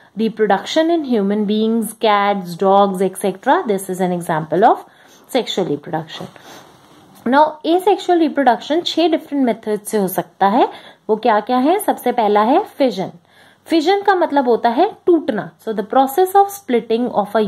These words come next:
unicellular organism into two or more new organisms, उसको कहते हैं फिजन। It is of two types। अगर दो में टूट रहा है तो बाइनरी फिजन, और ज्यादा में टूट रहा है तो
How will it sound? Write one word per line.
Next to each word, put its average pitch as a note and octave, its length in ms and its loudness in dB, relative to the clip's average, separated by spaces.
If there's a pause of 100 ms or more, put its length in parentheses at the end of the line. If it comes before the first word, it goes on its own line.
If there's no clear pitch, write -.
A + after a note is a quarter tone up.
(120)
unicellular C4+ 640 2 (140)
organism F3 560 -2 (520)
into B3 280 0 (180)
two E4 280 4 (140)
or A3 160 4 (220)
more B3 280 4
new A#3+ 440 2
organisms, G3 800 0 (480)
उसको C#4+ 300 0
कहते G3 320 -4
हैं C#4+ 260 0 (140)
फिजन। G#3 300 -2 (600)
It D#3+ 120 0
is B3 160 2
of G3+ 160 0 (180)
two G3 100 -4
types। C4+ 380 2 (320)
अगर A3 260 2
दो A3+ 280 2
में E4+ 200 0
टूट E4+ 280 2
रहा D#4+ 220 4
है E4 200 4
तो F4+ 320 0 (180)
बाइनरी G3 560 0
फिजन, E4 420 0 (380)
और G#3+ 160 4
ज्यादा G3 400 4
में D#4 160 0
टूट B3 300 -2
रहा G3 220 0
है F#3+ 180 2
तो F#3 320 0